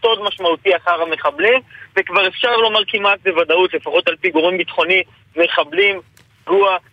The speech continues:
זה האירוע, זה הדפוס שמזהים במערכת הביטחון. הם יופתעו מאוד מאוד אם יתברר בסוף משהו אחר. הערכה המרכזית וכמעט הבטוחה,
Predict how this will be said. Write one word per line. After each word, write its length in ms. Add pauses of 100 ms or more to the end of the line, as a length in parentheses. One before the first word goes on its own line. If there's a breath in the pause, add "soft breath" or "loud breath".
(140)
זה 220
האירוע, 460
זה 100
הדפוס 400
שמזהים 480
במערכת 420
הביטחון. 500 (300 loud breath)
הם 120
יופתעו 440
מאוד 340
מאוד 340
אם 100
יתברר 440
בסוף 220
משהו 300
אחר. 220 (340 soft breath)
הערכה 380
המרכזית 600
וכמעט 460
הבטוחה, 640